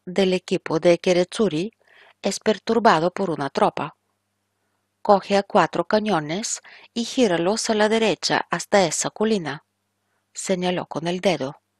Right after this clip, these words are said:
"y manda unas bolas de hierro.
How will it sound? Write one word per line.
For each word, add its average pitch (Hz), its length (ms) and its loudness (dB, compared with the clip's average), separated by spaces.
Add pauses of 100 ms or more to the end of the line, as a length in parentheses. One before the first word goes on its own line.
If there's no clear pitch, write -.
(960)
"y 247 140 0
manda 170 400 4
unas 160 340 0
bolas 147 360 0
de 160 180 0
hierro. 170 560 -4